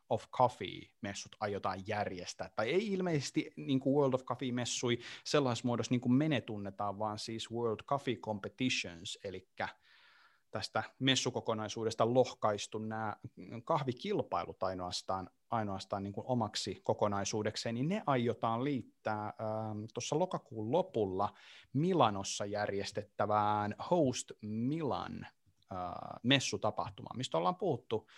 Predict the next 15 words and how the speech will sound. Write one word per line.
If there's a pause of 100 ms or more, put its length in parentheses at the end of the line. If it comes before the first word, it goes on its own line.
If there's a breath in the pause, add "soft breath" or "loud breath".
(180 loud breath)
Hostista
ollaan
puhuttu
aiemminkin
tässä
meillä (400 loud breath)
podcastissa, (140)
elikkä (140)
tää
tämmönen (220)
suuri
erikoiskahvi (960 loud breath)
vuoden
tapahtuma,
missä,